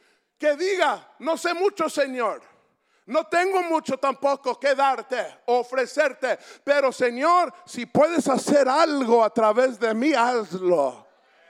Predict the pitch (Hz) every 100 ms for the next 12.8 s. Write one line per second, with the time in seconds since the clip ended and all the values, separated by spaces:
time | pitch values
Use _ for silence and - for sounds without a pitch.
0 | _ _ _ _ _ - 233 254 - 190
1 | 220 240 220 175 196 226 196 185 254 247
2 | 220 220 175 - _ _ _ _ _ -
3 | 202 190 220 - 277 254 247 - 277 220
4 | - 269 285 190 127 - _ _ _ _
5 | _ _ _ 160 160 254 254 - 254 247
6 | 254 185 262 269 240 165 _ _ _ _
7 | _ _ _ _ _ _ _ _ _ _
8 | _ _ _ _ _ _ - 277 269 277
9 | 269 254 240 - 151 196 311 - 214 214
10 | 254 214 247 269 233 - - _ _ _
11 | - 269 269 269 254 - 233 175 156 285
12 | 285 233 220 196 190 180 170